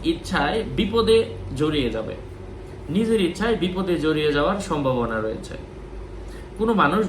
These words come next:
যদি কাঁচি দেখে, কাঁচি যার মাধ্যমে কোনো কিছু টেনে টেনে কাটা হয়, বন্ধু বান্ধবের কাছ থেকে সে দূরে সরে যাবে। কাঁচির মাধ্যমে যেমন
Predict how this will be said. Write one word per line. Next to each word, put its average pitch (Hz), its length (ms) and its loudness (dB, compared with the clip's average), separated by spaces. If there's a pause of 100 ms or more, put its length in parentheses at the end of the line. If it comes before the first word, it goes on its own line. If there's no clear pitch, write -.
যদি 139 220 2 (540)
কাঁচি 202 360 2
দেখে, 120 340 -2 (840)
কাঁচি 185 280 2 (200)
যার 139 200 6
মাধ্যমে 147 380 0
কোনো 160 200 -2
কিছু 143 260 -4
টেনে 175 200 0
টেনে 151 220 -4
কাটা 147 360 2
হয়, 107 180 -4 (1120)
বন্ধু 202 340 6
বান্ধবের 185 520 4 (180)
কাছ 151 180 4 (140)
থেকে 165 300 -2
সে 160 220 -2
দূরে 160 340 2
সরে 165 260 0 (100)
যাবে। 107 200 -4 (840)
কাঁচির 160 340 -2
মাধ্যমে 151 340 -2
যেমন 165 220 -2